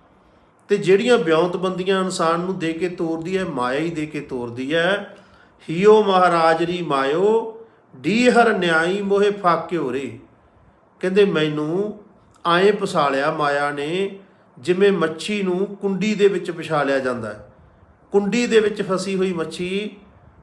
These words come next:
ਚਾਹ ਕੇ ਵੀ ਨਿਕਲ ਨਹੀਂ ਸਕਦੀ। ਇਸੇ ਤਰ੍ਹਾਂ ਮੇਰਾ ਹਿਰਦਾ ਹੁਣ ਤੜਫਦਾ, ਮਾਇਆ ਦੀ ਪਕੜ 'ਚ ਐਸਾ ਆ ਗਿਆ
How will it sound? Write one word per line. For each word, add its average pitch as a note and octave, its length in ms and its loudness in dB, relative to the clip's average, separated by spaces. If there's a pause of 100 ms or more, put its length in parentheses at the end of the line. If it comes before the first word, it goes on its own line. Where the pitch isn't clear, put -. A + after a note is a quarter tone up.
(140)
ਚਾਹ G3+ 320 4
ਕੇ G#3+ 240 0
ਵੀ F#3+ 240 -4
ਨਿਕਲ F#3 360 -2
ਨਹੀਂ E3+ 160 -2
ਸਕਦੀ। F3 540 -2
ਇਸੇ F3+ 200 -2
ਤਰ੍ਹਾਂ F3+ 280 -2
ਮੇਰਾ F3 280 -2
ਹਿਰਦਾ D3 420 -2
ਹੁਣ - 240 -4
ਤੜਫਦਾ, D#3+ 800 -2 (560)
ਮਾਇਆ E3+ 400 4
ਦੀ A3 140 -2
ਪਕੜ G3+ 380 0
'ਚ - 280 -4
ਐਸਾ F#3+ 340 2
ਆ F#3 220 6
ਗਿਆ D#3 580 0